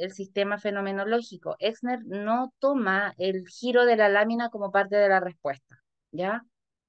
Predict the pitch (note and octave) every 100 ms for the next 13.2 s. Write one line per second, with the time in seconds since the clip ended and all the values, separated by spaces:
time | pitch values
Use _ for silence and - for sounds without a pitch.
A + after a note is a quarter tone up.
0 | _ _ _ _ _ _ _ _ _ _
1 | - F#3+ F3+ F3+ E3+ - G#3 G3+ G#3+ G#3+
2 | F3+ F3+ F#3 G3 G#3 G3 G3 F#3+ F#3+ A3
3 | A#3 A#3 B3 A3 G#3 A#3+ G#3 F#3 F3 F#3+
4 | G#3 G3 F3+ G#3 A3 A3 G3+ G#3 A3 -
5 | A3 G#3 F#3+ F3 G3 - _ _ _ _
6 | _ _ E3+ F#3 G#3+ - F#3+ G#3+ A3+ A3+
7 | A3+ A#3+ A#3 A3 A3+ A3+ A#3 A#3 G3+ E3+
8 | D#3+ - - _ _ _ _ _ _ -
9 | F3+ F#3+ F#3+ G#3 G#3+ A3 A#3 C4 C4 C4
10 | C4+ A#3 G#3+ G#3 G3 F3+ F3+ A3 A#3 B3
11 | G#3+ A#3+ B3+ B3+ B3 A#3 G#3 F#3+ F#3 F3+
12 | A3 A3+ - A#3+ B3+ C4 C4 B3+ C4 C4+
13 | C#4